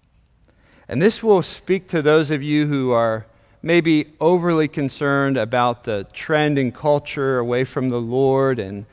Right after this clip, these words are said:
um, just the, maybe the, the darkness that seems to be upon the land.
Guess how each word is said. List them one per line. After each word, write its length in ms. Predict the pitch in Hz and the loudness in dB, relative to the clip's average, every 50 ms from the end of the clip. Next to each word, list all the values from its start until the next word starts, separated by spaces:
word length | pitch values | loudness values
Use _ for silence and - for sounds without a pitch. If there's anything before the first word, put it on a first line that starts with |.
| _ - _ - _ _ - | _ -20 _ -20 _ _ -6
um, 560 | 101 107 104 98 98 90 90 95 92 98 107 - _ | -4 -2 -2 -2 -4 -6 -8 -10 -10 -12 -14 -18 _
just 280 | - 143 143 135 - - | -2 -2 -2 -2 -2 -2
the, 180 | 123 110 101 95 | -2 -2 -2 -4
maybe 340 | 107 120 120 123 117 123 | -4 -4 -4 -2 -2 -4
the, 220 | 113 107 107 95 - - | -4 -4 -6 -6 -8 -6
the 100 | - 127 | -6 -6
darkness 580 | 117 120 135 135 143 151 - - 151 143 135 - | -2 0 0 0 0 0 -2 -4 -6 -6 -6 -8
that 120 | 147 127 120 | -10 -12 -10
seems 360 | - - 156 151 147 131 - | -10 -8 -6 -4 -4 -6 -6
to 80 | - 135 | -8 -8
be 120 | 123 139 | -6 -6
upon 480 | 131 117 - - 151 143 143 143 139 139 | -6 -6 -6 -6 -2 -2 0 0 0 -2
the 100 | 131 123 | -4 -4
land. 540 | 120 131 139 143 143 143 143 143 143 135 | -4 -2 -2 -2 -2 0 0 -2 -2 -4